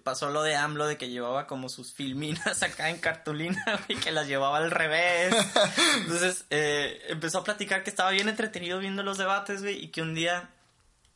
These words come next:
Speaker 1: no me acuerdo cómo estuvo, de que puso de una queja contra,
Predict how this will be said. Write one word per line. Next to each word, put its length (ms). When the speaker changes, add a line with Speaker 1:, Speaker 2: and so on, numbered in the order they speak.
Speaker 1:
no 100
me 60
acuerdo 320
cómo 180
estuvo, 380
de 140
que 80
puso 640
de 220
una 320
queja 460
contra, 840